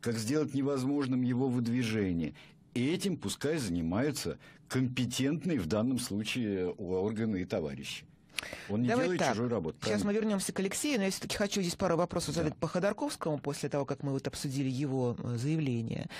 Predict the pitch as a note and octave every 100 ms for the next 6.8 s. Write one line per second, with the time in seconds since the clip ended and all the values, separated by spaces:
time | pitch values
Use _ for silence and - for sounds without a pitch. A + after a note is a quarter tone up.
0 | - - - - C3 C3 B2 C3+ E3+ D3+
1 | - D#3+ E3+ F3+ E3 - D#3 D#3+ D#3+ -
2 | E3 D#3 D3+ D#3+ - - C#3+ D3+ D#3+ D#3+
3 | D#3+ D3+ F3 D#3+ A3 G#3+ D3+ C3+ C3 D3
4 | B2+ A#2+ - A#2+ G#2 C#3 - A2 G#2 G2+
5 | G#2 - B2 A2 - F#2 G#2 - - -
6 | - - F#2+ B2+ B2+ B2+ A2+ -